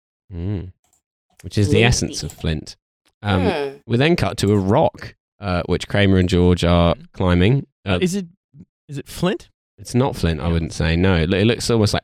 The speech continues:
Speaker 1: pumice. It's quite a
Speaker 3: Yeah.
Speaker 1: porous rock.
Speaker 3: Yeah, so it's, it's, you could, you could climb it up, you drag your face along with you, you
Speaker 1: Yeah.
Speaker 3: have a new cheek.
Speaker 1: What that rock is, is obviously a set. <laughs> Um,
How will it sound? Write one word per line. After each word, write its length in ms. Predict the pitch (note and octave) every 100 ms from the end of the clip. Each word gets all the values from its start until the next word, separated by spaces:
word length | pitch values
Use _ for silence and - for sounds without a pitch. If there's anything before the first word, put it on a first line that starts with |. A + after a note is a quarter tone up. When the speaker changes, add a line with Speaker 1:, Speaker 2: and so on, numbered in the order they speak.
| _
Speaker 1:
pumice. 480 | - C#3+ E2 - -
It's 80 | -
quite 200 | - F#2+
a 20 | -
Speaker 3:
Yeah. 60 |
Speaker 1:
porous 420 | - C#3 F#2+ F#2+ -
rock. 380 | A#1 - - -
Speaker 3:
Yeah, 100 | D3+
so 160 | D3+ C3+
it's, 140 | C3+
it's, 260 | C3 B2+ C3+
you 140 | A#2+
could, 220 | A#2 G2
you 60 | A2
could 120 | G#2
climb 300 | - B2+ B2
it 80 | G#2+
up, 180 | A2 -
you 160 | A2+
drag 320 | A2+ C3+ C3+ A#2+
your 80 |
face 320 | - C#3+ D#3+ C#3
along 240 | A2 G#2
with 160 | C3+ F3
you, 120 | G#2+
you 60 | A2
Speaker 1:
Yeah. 40 |
Speaker 3:
have 120 | A#2+
a 60 | A#2+
new 220 | B2+ A#2+
cheek. 320 | - E3 - _ _ _
Speaker 1:
What 160 | C3 B2
that 180 | A2+
rock 240 | A2+ G#2 D#3
is, 360 | B2 F#2+ - -
is 240 | F#2+ - -
obviously 720 | A#2+ B2+ B2 A#2+ A2+ - G#2
a 60 | G2+
set. 500 | - G2+ - - - -
<laughs> 80 | C3
Um, 340 | A#2 A2